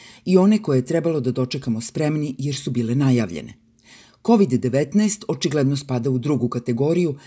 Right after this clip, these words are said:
bez obzira na ono što o tome govori predsjednik Donald Trump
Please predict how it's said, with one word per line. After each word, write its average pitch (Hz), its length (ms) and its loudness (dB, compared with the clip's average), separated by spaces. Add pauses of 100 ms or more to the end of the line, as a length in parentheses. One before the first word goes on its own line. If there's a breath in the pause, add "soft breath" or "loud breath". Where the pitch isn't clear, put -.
(180 loud breath)
bez 190 260 4
obzira 160 340 2
na 123 220 0
ono 151 280 -4
što - 260 -10
o 104 60 -8
tome 143 280 -2
govori 131 340 0
predsjednik 120 540 -2
Donald 107 480 -6 (100)
Trump 143 400 -4